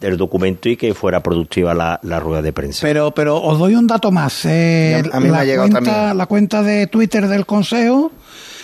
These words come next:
Speaker 2: eh, pone Semana Santa Sevilla veintitrés, aprobada esta noche por la Junta de Sección de Penitencia del Consejo de Hermandades,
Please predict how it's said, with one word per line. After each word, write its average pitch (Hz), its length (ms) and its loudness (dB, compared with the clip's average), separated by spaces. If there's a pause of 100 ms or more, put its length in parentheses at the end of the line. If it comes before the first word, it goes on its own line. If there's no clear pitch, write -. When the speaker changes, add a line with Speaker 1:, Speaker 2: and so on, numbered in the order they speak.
(180)
Speaker 2:
eh, 147 380 0
pone 156 220 0
Semana 175 320 2
Santa 175 280 0
Sevilla 185 420 2
veintitrés, 220 640 0
aprobada 185 420 -2
esta 190 180 0
noche 190 240 -2
por 185 160 -2
la 175 100 2
Junta 185 220 2
de 180 100 0
Sección 185 320 0
de 185 80 0
Penitencia 180 440 0
del 180 100 0
Consejo 185 320 -2
de 190 80 2
Hermandades, 196 520 2